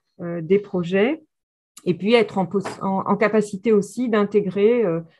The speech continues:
des évolutions, euh, réglementaires, mais au-, aussi tenir compte des éléments de contexte.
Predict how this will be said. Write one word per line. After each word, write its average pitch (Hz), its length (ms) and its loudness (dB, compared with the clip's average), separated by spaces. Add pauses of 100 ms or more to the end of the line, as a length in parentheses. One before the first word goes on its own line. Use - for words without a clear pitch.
(140)
des 226 300 0
évolutions, 220 680 -2
euh, 180 100 0
réglementaires, 180 800 -2
mais 190 180 2
au-, 180 240 -2
aussi 202 300 -4
tenir 196 360 2
compte 196 380 0
des 202 220 6
éléments 190 280 0
de 175 140 -4
contexte. 208 720 -2